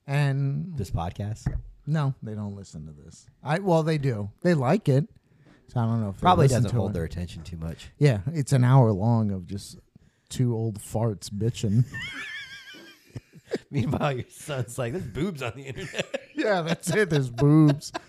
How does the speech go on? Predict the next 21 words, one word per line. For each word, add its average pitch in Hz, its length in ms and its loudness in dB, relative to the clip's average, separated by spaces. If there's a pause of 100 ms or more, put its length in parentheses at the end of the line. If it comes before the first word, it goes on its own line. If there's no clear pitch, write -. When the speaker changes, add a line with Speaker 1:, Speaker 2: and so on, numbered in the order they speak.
Speaker 1:
sex. - 840 0 (120)
<laughs> - 120 -20
Speaker 2:
There's 294 600 -2
sex 185 400 -4
on 160 160 -2
the 170 120 -4
internet. 165 360 -4
I 202 40 -2
wanna 190 180 -2
watch 165 280 -2
my 165 120 -4
dad 131 360 -4
and 139 100 -10
this 113 140 -14
old 135 240 -8
guy 98 260 -8 (260)
<laughs> - 680 -8
Speaker 1:
Bitch 160 600 4
about 139 240 6
their 147 140 6
job. 131 600 4